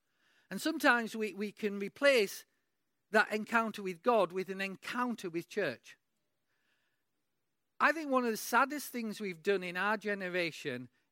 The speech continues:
is to mistake creating atmosphere for the presence of God. I think that's one of the saddest things we have done. And we've bra-, we've raised up a generation in their teens,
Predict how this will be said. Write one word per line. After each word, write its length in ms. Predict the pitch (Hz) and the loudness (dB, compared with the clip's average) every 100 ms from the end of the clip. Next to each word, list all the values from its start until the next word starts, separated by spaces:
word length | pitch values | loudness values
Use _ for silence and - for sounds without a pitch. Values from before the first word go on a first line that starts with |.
| _ | _
is 160 | 175 - | -12 -10
to 100 | 185 | -10
mistake 840 | 175 160 - - 247 214 147 - _ | -8 -10 -10 -2 0 0 -4 -12 _
creating 540 | - 170 175 - 170 160 | -8 -6 -6 -8 -10 -8
atmosphere 840 | - 208 156 143 - 143 127 120 120 _ _ | -6 -6 -8 -14 -10 -8 -8 -8 -10 _ _
for 100 | - | -10
the 80 | 143 | -10
presence 480 | - 156 120 127 - | -8 -10 -10 -12 -14
of 120 | 117 | -12
God. 220 | 127 104 - _ _ _ _ _ _ _ _ _ - | -12 -12 -16 _ _ _ _ _ _ _ _ _ -2
I 120 | 208 | 0
think 160 | 240 247 | 2 2
that's 200 | 226 - | 0 0
one 140 | 208 | -4
of 80 | 196 | -4
the 60 | 180 | -6
saddest 540 | - 226 226 226 214 | 2 4 4 2 -4
things 320 | 190 165 147 | -4 -6 -8
we 140 | 156 151 | -8 -8
have 140 | 127 | -6
done. 260 | 143 123 101 _ _ _ _ _ - | -6 -6 -10 _ _ _ _ _ -2
And 180 | 196 202 | 0 2
we've 260 | 269 269 | 0 0
bra-, 300 | 214 269 254 214 | 4 6 6 4
we've 280 | 240 226 202 | -4 -4 -8
raised 420 | 196 254 311 277 294 | 2 2 4 0 0
up 180 | - 233 | 2 0
a 80 | |
generation 840 | 175 202 254 302 262 185 - 180 185 | 0 0 2 4 4 2 0 -4 -4
in 220 | 190 180 | -10 -4
their 160 | 170 | -4
teens, 560 | - - 240 277 294 - | -4 -2 -2 -2 -6 -10